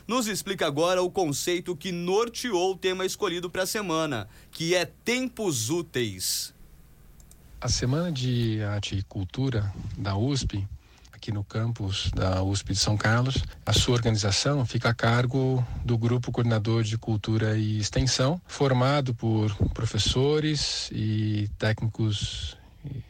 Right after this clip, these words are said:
Speaker 2: administrativos da universidade e também alunos, né?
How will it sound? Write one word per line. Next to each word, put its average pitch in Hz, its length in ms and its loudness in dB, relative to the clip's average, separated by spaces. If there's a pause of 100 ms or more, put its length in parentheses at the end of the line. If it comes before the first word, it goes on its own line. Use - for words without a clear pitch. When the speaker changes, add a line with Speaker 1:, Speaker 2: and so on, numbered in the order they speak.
(180)
Speaker 2:
administrativos 104 960 0
da 98 80 -2
universidade 110 760 0
e - 20 0
também 117 580 2
alunos, 110 560 2 (140)
né? 110 180 -4